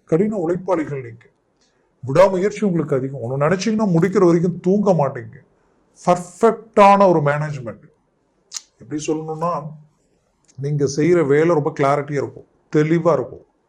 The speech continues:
உங்களுடைய செயல்கள் ரொம்ப தெளிவா இருக்கும். இன்னும் சுருக்கமா சொல்லணும்னா, நீங்க உடுத்தக்கூடிய ஆடையில இருந்து, உங்களுடைய ஆக்டிவிட்டீஸ்ல இருந்து மத்தவங்க பார்த்து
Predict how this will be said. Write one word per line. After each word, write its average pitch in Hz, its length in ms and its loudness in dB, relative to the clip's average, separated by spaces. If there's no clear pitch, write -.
உங்களுடைய 165 580 0
செயல்கள் 180 580 -4
ரொம்ப 160 240 -2
தெளிவா 156 380 -4
இருக்கும். - 260 -16
இன்னும் 233 560 -6
சுருக்கமா 196 420 0
சொல்லணும்னா, 170 500 -4
நீங்க 180 180 -2
உடுத்தக்கூடிய 180 540 -2
ஆடையில 180 400 0
இருந்து, 143 260 -10
உங்களுடைய 180 360 0
ஆக்டிவிட்டீஸ்ல 180 580 -2
இருந்து 160 280 -4
மத்தவங்க 180 380 0
பார்த்து 196 440 2